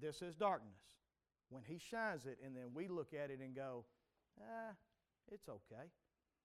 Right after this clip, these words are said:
And we make covenants with it, and we make agreements with it, and we just continue to walk in it and love it.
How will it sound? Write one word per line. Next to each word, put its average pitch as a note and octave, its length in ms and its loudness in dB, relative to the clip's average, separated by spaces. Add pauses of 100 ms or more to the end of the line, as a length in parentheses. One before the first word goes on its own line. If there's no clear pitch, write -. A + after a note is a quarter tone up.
(360)
And C3+ 120 -2
we C#3 140 0
make C#3+ 280 0
covenants D#3+ 460 0
with C#3+ 200 -2
it, C#3 60 -4
and C3+ 80 -6
we C3+ 100 -2
make C#3+ 200 -2
agreements C#3+ 540 -2
with C#3+ 220 -4
it, C#3 120 -4 (260)
and C3+ 160 -4
we C#3 120 -2
just D3 240 -4
continue D#3+ 480 -4
to D#3 100 -10
walk E3+ 360 2
in D#3 120 -6
it D3 160 -6
and C3+ 120 -4
love F3 240 4
it. C#3 100 -4